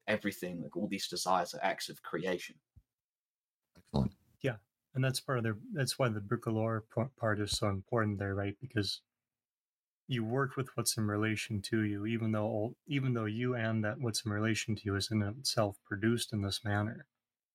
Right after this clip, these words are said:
Speaker 3: but you're, you're caught up in what's available for connections.
Speaker 1: I suppose it's connected to that Heide-, uh, Heidegger, uh, Hei-, uh,
Speaker 2: Heideggerian. Heideggerian.
Speaker 1: Heideggerian, thank you.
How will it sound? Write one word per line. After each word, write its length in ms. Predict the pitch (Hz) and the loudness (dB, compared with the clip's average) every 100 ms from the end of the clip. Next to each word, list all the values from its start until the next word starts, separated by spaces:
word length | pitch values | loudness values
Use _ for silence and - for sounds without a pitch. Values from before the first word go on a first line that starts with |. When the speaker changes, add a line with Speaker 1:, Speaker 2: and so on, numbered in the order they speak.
| _ _ - | _ _ -8
Speaker 3:
but 160 | 104 | -2
you're, 240 | 113 104 - _ _ _ _ - | 0 0 -2 _ _ _ _ 0
you're 140 | 113 | 0
caught 340 | - - 127 120 | 0 -2 0 0
up 180 | 110 | -2
in 180 | 139 104 | -4 0
what's 220 | 104 101 | 0 0
available 500 | 107 104 104 107 101 | -2 0 2 0 -4
for 180 | 92 - | -4 -4
connections. 960 | - 107 104 95 - - - - - - _ _ _ _ _ _ _ _ _ _ _ - | -2 0 0 -2 -10 -12 -12 -12 -14 -18 _ _ _ _ _ _ _ _ _ _ _ -4
Speaker 1:
I 60 | |
suppose 240 | 117 131 104 | 2 4 4
it's 120 | - | 0
connected 400 | 110 82 - 101 | -2 -4 -4 -2
to 80 | 92 | 0
that 160 | - | 0
Heide-, 500 | - 87 90 101 98 - | 0 0 0 -4 -6 -6
uh, 240 | 98 87 - - - _ _ | -6 -6 -6 -16 -20 _ _
Heidegger, 500 | 104 101 98 - 92 92 - _ _ _ _ _ _ _ - | -2 0 -2 -10 -10 -14 -18 _ _ _ _ _ _ _ -6
uh, 400 | 117 107 101 92 - - | 0 2 2 0 -4 0
Hei-, 220 | 110 110 - _ - | 2 0 -4 _ -16
uh, 380 | 151 - - - _ - | -16 -6 -4 -4 _ 0
Speaker 2:
Heideggerian. 840 | 151 165 139 139 139 117 80 76 - - - | 0 2 2 2 2 2 0 -4 -14 -10 0
Heideggerian. 440 | 113 110 101 95 | 2 2 0 2
Speaker 1:
Heideggerian, 680 | 85 - 117 113 110 92 76 - | 2 0 -2 0 0 -2 -6 -8
thank 240 | 95 98 | -8 -8
you. 140 | 95 | -10